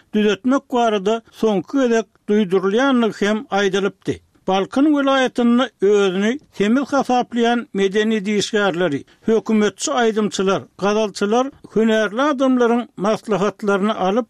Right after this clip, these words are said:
berki tutmagy mejbur bolýar diýip Azatlygyň habarçysy aýtdy. "Arkadagyň bir goşulmadygy biziň garnymyzdy. Muňa da goşuldy" diýip Balkan abatdaky beş ýüz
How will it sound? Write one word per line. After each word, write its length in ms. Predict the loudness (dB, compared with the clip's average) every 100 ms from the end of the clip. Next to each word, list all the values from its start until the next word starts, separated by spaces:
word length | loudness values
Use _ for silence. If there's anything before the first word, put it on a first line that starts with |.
| _
berki 440 | 0 0 0 -2 0
tutmagy 600 | -4 -2 0 2 0 -2 -4
mejbur 500 | 0 0 0 -2 0 2
bolýar 320 | 2 2 0 0
diýip 160 | -2 -4 -4
Azatlygyň 720 | -2 0 -2 -2 -2 -2 -4 -4
habarçysy 520 | 0 0 0 -4 -2
aýtdy. 380 | -2 -2 _ -4 -4 -18 _ -2
"Arkadagyň 800 | -2 -2 -4 0 0 0 -2 -6 _
bir 100 | -4 -2 0
goşulmadygy 720 | 0 0 2 2 2 0 -2 -4 -2
biziň 360 | 2 0 -2 -6
garnymyzdy. 760 | -2 0 2 2 2 2 -2 -6 _
Muňa 320 | 0 2 2 0
da 140 | -4 -2
goşuldy" 440 | -2 0 0 0 0
diýip 160 | 0 -2 _ -4
Balkan 380 | -4 -2 -2 0
abatdaky 800 | 0 2 0 -2 -2 -2 -2 -6 -6
beş 360 | -2 0 2 0
ýüz 100 | -4